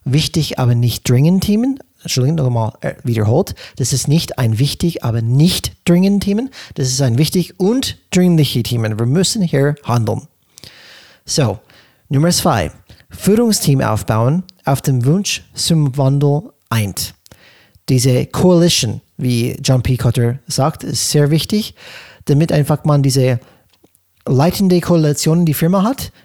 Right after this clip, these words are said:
die hinter dieser Change steht und diese Change vorantreibt. Dann Nummer drei, Entwicklung einer Vision, die alle Beteiligten motivieren kann. Und eine Vision ist nicht nur ausgebaut aus von Zahlen, Daten, Fakten,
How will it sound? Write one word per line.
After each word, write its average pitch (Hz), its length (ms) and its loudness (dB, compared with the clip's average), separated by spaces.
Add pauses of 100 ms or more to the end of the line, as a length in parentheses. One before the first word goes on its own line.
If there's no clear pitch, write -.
(140)
die 147 120 2
hinter 196 380 2
dieser 226 240 -2
Change 214 380 -2
steht - 480 -4
und 156 80 2
diese 147 180 2
Change 160 460 0
vorantreibt. 123 840 -2 (1040)
Dann 180 260 2
Nummer 196 200 4
drei, 127 380 2
Entwicklung 180 640 0
einer 139 280 2
Vision, 131 520 2 (540)
die 143 100 2
alle 151 220 4
Beteiligten 170 600 0
motivieren 139 600 4
kann. 104 320 -2 (720)
Und 147 440 0
eine 135 180 2
Vision 127 420 4
ist 185 200 0
nicht 160 180 0
nur 165 240 0
ausgebaut 139 520 0
aus 120 220 -2
von 123 220 -4
Zahlen, 117 300 0
Daten, 113 260 -2
Fakten, 214 480 -4